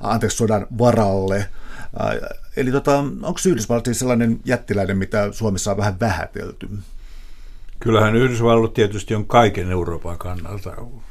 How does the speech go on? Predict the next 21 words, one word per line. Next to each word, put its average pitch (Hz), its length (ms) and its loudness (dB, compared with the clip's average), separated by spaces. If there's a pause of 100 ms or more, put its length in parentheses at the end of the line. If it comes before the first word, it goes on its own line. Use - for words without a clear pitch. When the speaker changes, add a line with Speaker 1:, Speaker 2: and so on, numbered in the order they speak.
Speaker 2:
eri, 104 240 -4
aivan 92 380 4
erikoisessa 92 680 -4
asemassa, 95 540 -4 (320)
eikä 104 320 4
vain 107 240 6
naton 110 320 2
jäsenten 107 460 2
kannalta, 107 460 -2
vaan 117 180 2
muidenkin. - 600 -6 (1400)
Ja 101 60 2
se 101 100 2
perustuu 110 540 2
tietysti 123 420 -6
siihen, 98 500 2
että 92 300 -6 (960)
Yhdysvallat 98 560 2
on 139 200 4
ainoa 98 500 8
supervalta, 80 800 -4